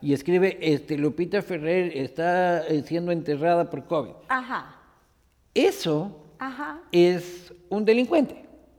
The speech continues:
Speaker 1: básicamente,
Speaker 2: Sí,
Speaker 1: ¿ya?
Speaker 2: sí, bueno, lo
Speaker 1: Que
Speaker 2: que sea.
Speaker 1: incluye esas noticias por la satisfacción de ver el mundo arder,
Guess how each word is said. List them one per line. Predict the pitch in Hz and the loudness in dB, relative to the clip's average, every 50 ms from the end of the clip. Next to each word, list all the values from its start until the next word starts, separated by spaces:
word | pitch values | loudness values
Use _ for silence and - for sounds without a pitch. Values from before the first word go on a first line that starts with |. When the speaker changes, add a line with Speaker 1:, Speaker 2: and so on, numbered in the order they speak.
| _ - - | _ -20 -10
Speaker 1:
básicamente, | - 143 147 143 139 - 143 120 - 127 117 113 104 87 82 - - - | -2 2 4 4 4 2 -2 -4 -4 -4 -4 -4 -6 -10 -14 -20 -20 -18
Speaker 2:
Sí, | - - 339 - | -12 -10 -6 -2
Speaker 1:
¿ya? | 180 135 160 185 | 2 2 2 2
Speaker 2:
sí, | 311 349 269 226 214 | 0 -2 -8 -8 -10
bueno, | - - - 262 220 196 196 | -10 -10 -10 -10 -10 -12 -4
lo | 208 | 2
Speaker 1:
Que | 175 180 190 202 | 4 6 6 6
Speaker 2:
que | 269 | 4
sea. | - - 165 | 2 0 0
Speaker 1:
incluye | 160 - - 180 196 208 220 220 220 226 | 0 0 2 6 8 8 8 8 6 4
esas | 220 220 240 226 196 | 4 4 4 2 2
noticias | 196 202 - - 214 202 - - 220 202 - | 0 -4 -4 -4 -4 -4 -2 0 -2 -2 -2
por | - - 175 156 160 | 0 0 2 2 4
la | 165 160 151 | 2 2 2
satisfacción | - 151 151 151 151 147 135 - - 143 143 - - 202 214 220 220 220 220 208 | 0 -4 -8 -6 -6 -8 -6 -4 -6 -6 -6 -6 -4 -2 0 0 2 0 0 0
de | 190 170 | 0 0
ver | 156 160 180 202 208 196 | 0 2 2 2 4 4
el | 190 175 | 2 0
mundo | 165 170 180 180 165 165 | 0 -2 0 2 4 4
arder, | 151 147 143 127 120 107 - - | 6 4 4 0 -2 -6 -10 -14